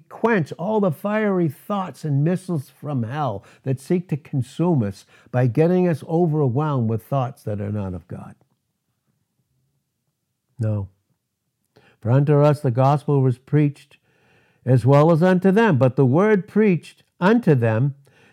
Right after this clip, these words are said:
the word that was preached did not profit them." Why? "Not being mixed with absolute dependence upon them that heard it." Never mind those that don't even come to hear it.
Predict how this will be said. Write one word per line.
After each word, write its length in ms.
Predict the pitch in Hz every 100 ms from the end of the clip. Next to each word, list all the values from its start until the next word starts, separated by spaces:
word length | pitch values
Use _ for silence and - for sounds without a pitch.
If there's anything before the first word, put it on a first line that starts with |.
| -
the 140 | 135
word 380 | 139 180 196 165
that 180 | 160 147
was 200 | 139 -
preached 440 | - 220 156 -
did 180 | 175 170
not 260 | 156 156 -
profit 460 | 220 233 214 147
them." 160 | 127 123
Why? 260 | 202 156 - - -
"Not 340 | 135 175 220 -
being 420 | 175 190 214 170
mixed 320 | 135 151 -
with 180 | 170 156
absolute 600 | 139 156 - 151 139 143
dependence 560 | 135 131 131 135 139 -
upon 440 | 156 - 160 180
them 220 | 127 127
that 180 | 160 190
heard 320 | 170 262 190
it." 120 | 98 _ _ _ _ _ _ _ _ _ _ _ _ _ _ _ _ _ _ _ _ _ _ _ _ _ _ _ _ _ _
Never 240 | 143 160 139
mind 340 | 170 208 156
those 360 | 127 120 120 -
that 180 | 117 117
don't 180 | 123
even 240 | 113 90 87
come 240 | 147 202
to 160 | - 82
hear 280 | - -
it. 100 | -